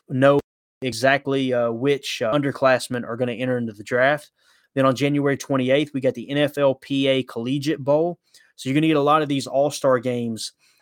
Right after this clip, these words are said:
uh, where we can see some of these college players play and play for scouts, right?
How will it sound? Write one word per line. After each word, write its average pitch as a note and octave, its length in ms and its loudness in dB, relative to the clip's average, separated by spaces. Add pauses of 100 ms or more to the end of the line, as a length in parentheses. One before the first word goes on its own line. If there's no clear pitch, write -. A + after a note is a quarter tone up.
(160)
uh, A2+ 200 0
where B2 160 0
we C3 100 -2
can C3 100 -4
see C#3+ 160 -2
some C3+ 160 -2
of A#2+ 60 -2
these A#2+ 100 -4
college B2 360 0
players A#2 340 -2
play A#2+ 480 0 (340)
and A#2 220 -4
play B2+ 220 0
for A2 120 -10
scouts, - 520 -2
right? A#2 260 -2